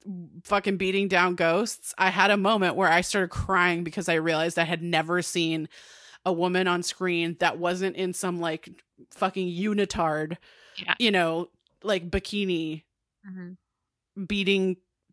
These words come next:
Speaker 1: beating people, like,
Speaker 2: Yeah.
Speaker 1: like, beating the bad guys.
Speaker 2: Yeah, I mean, it, at this point, even for Dawson's Dream,
Speaker 1: Mm.
Speaker 2: they're, oh, female director?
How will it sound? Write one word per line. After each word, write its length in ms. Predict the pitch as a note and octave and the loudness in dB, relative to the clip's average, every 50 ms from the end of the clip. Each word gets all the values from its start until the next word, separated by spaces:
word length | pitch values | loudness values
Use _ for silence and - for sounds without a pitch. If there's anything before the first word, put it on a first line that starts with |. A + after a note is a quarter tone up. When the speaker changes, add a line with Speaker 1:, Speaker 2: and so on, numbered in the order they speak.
| _ - | _ -2
Speaker 1:
beating 280 | G#3 G#3+ G#3 G#3+ G#3+ | 0 2 2 2 2
people, 320 | - B3 A#3+ F#3+ G#3 A3 - | 2 2 2 2 2 2 2
like, 320 | - A#3+ A3 - - - _ _ _ _ _ _ _ - - | 2 2 2 0 -2 -10 _ _ _ _ _ _ _ -6 0
Speaker 2:
Yeah. 240 | - E4+ E4 A3+ G3 | 4 4 6 6 4
Speaker 1:
like, 220 | - A3 F#3+ - D#3 E3+ F3+ D#3+ E3 E3+ E3 D#3 | 2 0 -4 -6 -8 -16 -16 -16 -16 -18 -12 -8
beating 260 | G3+ G#3+ G#3+ A3+ A#3 | -6 -4 -4 -2 -2
the 80 | A#3 | 0
bad 220 | G#3 B3 C#4 D#4+ B3+ | 2 2 2 2 0
guys. 280 | - E3+ D#3+ D#3 - - - - - - - - - - - - - - - - - - _ - - _ _ _ _ _ _ _ - | -2 -2 -4 -4 -8 -10 -14 -20 -20 -20 -20 -20 -20 -20 -20 -20 -20 -20 -20 -20 -20 -20 _ -20 -20 _ _ _ _ _ _ _ 2
Speaker 2:
Yeah, 120 | C4 A4+ A#4+ | 6 6 8
I 40 | - | 8
mean, 160 | A#3+ A3+ A3 | 8 8 8
it, 160 | A3 G#3+ - - | 8 6 6 4
at 140 | A3 A3 - | 2 4 6
this 200 | B3 C4 - - | 4 4 4 2
point, 520 | - - C4 C4+ C#4+ D#4 D4 B3 G#3+ G#3+ _ _ _ _ _ _ _ _ _ _ _ _ _ _ _ | 0 2 6 6 8 6 6 2 -2 -10 _ _ _ _ _ _ _ _ _ _ _ _ _ _ _
even 340 | - G#3+ G#3+ G3+ A3 G#3+ G#3 | 4 4 6 8 8 6 6
for 180 | G#3 - A3 G3+ | 6 4 2 4
Dawson's 520 | - E3+ - F3+ - - B3 B3 A3+ - | 4 4 4 4 4 2 2 2 2 2
Dream, 420 | - B3 B3 C4 C#4 D4 D#4 D#4 - _ _ _ _ _ - | 4 4 6 6 6 4 2 0 -4 _ _ _ _ _ -4
Speaker 1:
Mm. 240 | - F#3+ F3+ D#3+ F3 | -2 0 0 0 2
Speaker 2:
they're, 420 | D#3 F3+ F3+ F3+ F#3 F#3 F#3 F3+ - - _ - F3+ - _ _ _ _ _ _ | 4 4 6 6 6 6 6 4 2 -2 _ -20 -20 -20 _ _ _ _ _ _
oh, 640 | - G#3 A#3 A#3+ A3 F#3+ F3 F3 F3 F#3 G3 G3 G3+ G3 - | 0 2 4 4 4 4 4 4 4 2 0 -2 -4 -8 -2
female 320 | - - G3 F#3+ G3 G3+ G3 | 2 2 4 6 6 6 6
director? 680 | F#3 F#3+ F3+ F#3 F#3+ - - - C#4 D#4+ F4+ F#4+ F#4 | 8 8 8 6 6 4 4 6 8 8 8 6 2